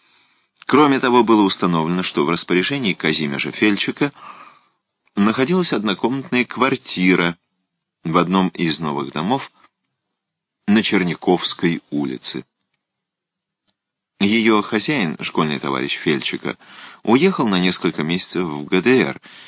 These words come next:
где предприятие, на котором он работал, вело какие-то строительные работы. Казик тем временем не терялся. Уже не раз соседи призывали участкового, чтобы утихомирить молодежь,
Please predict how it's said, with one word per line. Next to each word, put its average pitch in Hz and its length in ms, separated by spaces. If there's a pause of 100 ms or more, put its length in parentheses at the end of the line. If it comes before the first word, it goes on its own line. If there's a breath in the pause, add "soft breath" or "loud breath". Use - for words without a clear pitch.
(140 loud breath)
где 85 260
предприятие, 98 640
на 73 120
котором 65 380
он 69 100
работал, 139 460 (360 loud breath)
вело 147 300
какие-то 104 460
строительные 71 600
работы. 62 480 (1600 loud breath)
Казик 147 340
тем 143 200
временем 123 400
не 123 120
терялся. 71 720 (560)
Уже 85 300
не 80 160
раз 104 200
соседи 71 360
призывали 69 480
участкового, 98 760
чтобы 76 340 (500 loud breath)
утихомирить 73 760
молодежь, 67 560